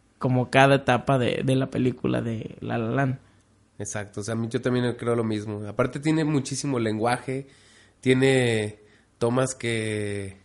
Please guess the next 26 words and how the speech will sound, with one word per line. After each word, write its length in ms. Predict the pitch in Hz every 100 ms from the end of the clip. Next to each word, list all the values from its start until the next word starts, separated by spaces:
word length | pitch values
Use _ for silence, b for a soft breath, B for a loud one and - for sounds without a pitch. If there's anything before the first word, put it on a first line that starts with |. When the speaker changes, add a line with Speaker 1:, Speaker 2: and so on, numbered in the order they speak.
| _ _ _ _ _ _ _ _ _ -
Speaker 1:
Hay, 140 | 156
Speaker 2:
no 80 | 170
Speaker 1:
hay 80 | 180
Speaker 2:
son 60 | 202
Speaker 1:
tomas 200 | 143 139
Speaker 2:
muy 120 | 202
Speaker 1:
que 20 |
ta-, 60 | 123
Speaker 2:
comunes. 600 | 127 147 156 156 156 -
Speaker 1:
y 40 | 151
ahí, 100 | 165
por 180 | 175 175
ejemplo, 640 | 151 147 156 175 - - _ _ _
hay, 140 | - 131
cabe 200 | 143 160
mencionar 680 | 170 139 127 127 143 175 b b b _ _
que 580 | - 131 123 123 120 120
muchas 440 | 120 127 135 175 165
de 80 | 151
la 120 | 127
fotografía 640 | 127 131 127 123 135 135
común 840 | 139 131 131 139 139 123 - - - _ _
estadounidense 960 | - 127 127 127 131 127 143 160 180 208 b b b _
es 220 | - 123 -
corte, 520 | - 135 135 - -
corte, 640 | 127 131 - 135 127 -